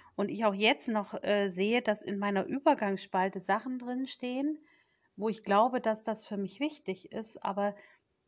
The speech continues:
ich die tatsächlich nur noch aufrechterhalte, um eine gewisse Sicherheit zu haben. Und die werden wahrscheinlich auch irgendwann nach rechts rutschen. Ich wünsche euch viel Freude mit der Übung und habt Mut zur Veränderung.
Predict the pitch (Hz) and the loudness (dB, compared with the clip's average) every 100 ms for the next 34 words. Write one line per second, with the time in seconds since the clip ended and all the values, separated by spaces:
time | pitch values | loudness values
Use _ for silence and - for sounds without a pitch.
0 | _ _ - 214 - 214 233 214 233 226 | _ _ -10 -10 -8 4 4 6 0 0
1 | 220 233 220 208 208 214 233 214 185 214 | -4 -4 -4 0 0 -2 -6 -6 -6 0
2 | 214 214 214 214 214 - _ _ _ 220 | 2 2 -2 -4 -6 -20 _ _ _ -4
3 | 226 - 208 208 196 208 190 202 196 - | -2 -2 -4 -6 -8 -10 -8 -8 -8 -8
4 | 170 - 180 180 - - 190 190 208 214 | -12 -12 -12 -12 -12 -10 -8 0 2 4
5 | 214 202 214 202 - - 214 - 226 233 | 2 -2 -2 -2 0 0 0 -2 -2 0
6 | 202 196 208 - - - - 185 185 - | 0 0 -2 -10 -20 -14 -2 0 -2 -6
7 | - 175 180 196 - - - - - 170 | -14 -6 -6 -6 -10 -16 -14 -12 -12 -14
8 | - - - - - _ _ _ _ _ | -18 -20 -20 -20 -20 _ _ _ _ _
9 | 240 220 294 339 277 226 - - 330 339 | -6 4 6 6 4 2 0 4 4 4
10 | - 247 240 208 185 190 - 196 190 220 | 2 2 2 0 0 0 0 -4 -4 -4
11 | 240 - 214 220 214 - - - 226 _ | -4 -4 -2 -2 -4 -6 -6 -4 -4 _
12 | 240 247 262 - - 220 - 196 196 202 | -2 -2 -4 -12 -12 -6 -2 -2 -2 -4
13 | 180 180 180 185 | -4 -4 -6 -8